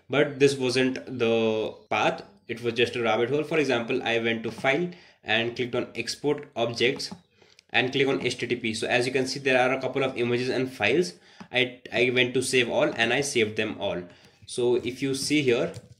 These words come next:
I have a directory called Output. And if you see, these are the, uh, files that I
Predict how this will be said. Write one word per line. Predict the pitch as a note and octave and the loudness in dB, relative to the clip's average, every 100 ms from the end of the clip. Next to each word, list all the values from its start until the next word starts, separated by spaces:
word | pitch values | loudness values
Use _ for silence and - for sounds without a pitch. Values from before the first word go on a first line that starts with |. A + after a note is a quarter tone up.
| - _ | -20 _
I | A#2 | 0
have | A#2+ A#2+ C3 C3 A2+ | 2 2 2 0 -2
a | C#3 C#3 | 2 2
directory | C3 B2 B2 C#3 | 2 0 0 -2
called | C3+ C#3+ | 2 2
Output. | A#2 A#2 A#2 G#2 - - - | 0 -4 -6 -8 -10 -20 -16
And | - A2+ | -4 -2
if | B2+ | -2
you | D3 | -4
see, | C#3 E3+ | -2 -2
these | C#3 C#3 | 0 0
are | A2+ A#2+ A#2+ | 2 2 2
the, | C3 C3 - - _ _ _ _ - | 2 2 0 -8 _ _ _ _ -4
uh, | A#2 A2+ | -2 -2
files | A2+ A#2 D3 D3 | 0 2 2 2
that | B2+ A#2+ | 2 4
I | C3 D3+ | 2 2